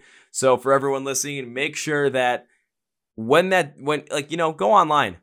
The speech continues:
go check out that tour. If it's coming around you, make it happen. Go out, see the band, see the other two bands as well, but make sure you're there for all three because, well, I'm not gonna say don't see all three. I'm gonna say see all three because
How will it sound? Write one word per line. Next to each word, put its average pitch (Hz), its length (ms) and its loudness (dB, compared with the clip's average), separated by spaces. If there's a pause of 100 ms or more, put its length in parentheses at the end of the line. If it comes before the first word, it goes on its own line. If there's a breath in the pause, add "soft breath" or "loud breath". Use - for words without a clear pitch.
(140)
go 151 120 -2
check 175 240 -2
out 170 160 2
that 143 160 -2
tour. 135 340 -2
If 139 180 -6
it's 170 140 -8
coming 170 420 -2
around 131 440 0
you, 104 300 -8 (340)
make 117 280 -4
it 165 80 0
happen. 135 440 -4 (200)
Go 139 200 2
out, - 360 2
see 123 240 -4
the 151 120 -6
band, 143 420 -4 (240)
see - 240 -2
the 156 140 2
other 180 120 4
two 147 200 -6
bands 143 320 -2
as 123 100 -8
well, 151 240 4
but 113 140 -6
make 123 200 -4
sure 147 140 -8
you're 147 80 -6
there 156 160 -2
for 143 180 -2
all 143 220 2
three 143 340 -6
because, 107 440 -6
well, 117 160 -2
I'm 117 160 -6
not 135 180 -2
gonna 131 160 -6
say 120 340 -4
don't 110 320 -8
see 107 200 -4
all 98 140 -8
three. 98 120 -14
I'm 117 60 -8
gonna 151 100 -4
say 147 160 -4
see 151 260 -8
all 101 160 0
three 107 200 -10
because 117 440 -6